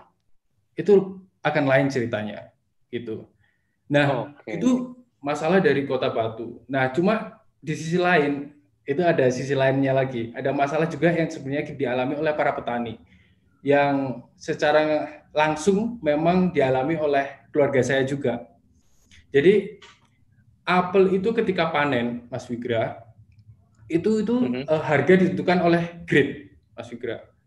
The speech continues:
Speaker 1: Jadi
Speaker 2: Oh, jadi
Speaker 1: ada
Speaker 2: apel tuh ada grade-grade-nya ya?
Speaker 1: Ada grade-grade-nya gitu. Nah, ada
Speaker 2: Oke.
Speaker 1: grade-nya, ada A, B, C, dan sebagainya. Nah,
Speaker 2: Hmm.
Speaker 1: harga di masing-masing grade itu sangat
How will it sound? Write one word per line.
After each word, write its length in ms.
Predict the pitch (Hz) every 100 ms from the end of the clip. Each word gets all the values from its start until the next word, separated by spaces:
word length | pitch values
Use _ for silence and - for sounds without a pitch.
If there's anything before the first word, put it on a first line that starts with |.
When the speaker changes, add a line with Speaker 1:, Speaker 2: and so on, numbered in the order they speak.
| _ _ _ _ _ _ _ _ _ _
Speaker 1:
Jadi 160 | 139 143
Speaker 2:
Oh, 80 |
jadi 140 | 175 170
Speaker 1:
ada 100 | 156
Speaker 2:
apel 120 | 143
tuh 100 | 160
ada 120 | 180 131
grade-grade-nya 680 | 131 131 131 123 120 127 107
ya? 200 | 92 120 - _ _ _
Speaker 1:
Ada 240 | - 156 143
grade-grade-nya 720 | 139 135 131 123 123 123 107 104
gitu. 220 | 104 - - _
Nah, 220 | 127 123
ada 160 | 123 131
Speaker 2:
Oke. 100 | 135
Speaker 1:
grade-nya, 360 | 127 90 117 110
ada 180 | 117 117 110
A, 180 | 120 123 127
B, 220 | 127 120
C, 160 | 120 139
dan 160 | 127 113
sebagainya. 600 | - 113 110 110 107 -
Nah, 260 | - 127 120 - _ _ _ _ _ _ _ _ - -
Speaker 2:
Hmm. 140 | 113
Speaker 1:
harga 520 | 170 170 170 220 220
di 140 | 220 175
masing-masing 540 | 160 160 180 170 180
grade 280 | 190 139 -
itu 200 | 165 170
sangat 680 | 208 185 165 175 190 - -